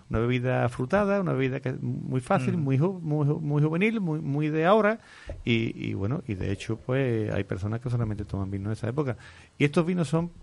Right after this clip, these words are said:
Speaker 1: son así, son vinos suaves, agradables y fáciles de beber.
Speaker 2: Rafael, eh, ya nos queda un minutito solo.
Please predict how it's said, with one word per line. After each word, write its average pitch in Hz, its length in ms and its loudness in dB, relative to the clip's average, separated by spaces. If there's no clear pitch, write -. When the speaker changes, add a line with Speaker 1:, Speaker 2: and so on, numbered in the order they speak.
Speaker 1:
son 151 300 0
así, 156 240 0
son 147 180 0
vinos 165 220 0
suaves, 170 400 2
agradables 156 440 2
y - 40 -8
fáciles 131 280 0
de 127 80 0
beber. 95 220 -4
Speaker 2:
Rafael, 139 520 4
eh, 135 260 2
ya 135 120 4
nos 151 100 2
queda 151 160 0
un 143 80 2
minutito 135 340 0
solo. 143 340 2